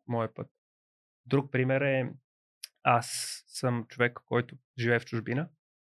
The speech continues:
А, искам да се свържа директно с, а, български работодател, за да видя какви са моите опции. Jobs B G е страхотна платформа. Проблема там е, че има страшно много кандидатури, когато,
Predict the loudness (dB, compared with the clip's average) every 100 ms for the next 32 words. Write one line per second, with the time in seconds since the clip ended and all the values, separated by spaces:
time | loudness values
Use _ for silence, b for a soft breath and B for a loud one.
0 | _ _ -10 -8 -8 -8 -6 -6 -6 -2
1 | -2 0 2 4 2 0 -6 -8 -10 -12
2 | -8 -6 -4 -6 -8 -10 -4 -2 -2 -6
3 | -4 -4 -4 -4 -2 -2 -2 -4 -4 -8
4 | -12 -8 -4 -4 -4 -6 -6 _ _ _
5 | _ _ _ _ -2 2 2 2 2 2
6 | 0 -2 -2 -2 -2 -2 0 0 -2 -6
7 | _ _ _ _ _ _ _ _ -8 0
8 | 4 4 4 2 2 0 -2 -2 -2 0
9 | 2 2 0 -2 -2 -4 -6 -6 -6 -4
10 | -6 -6 -8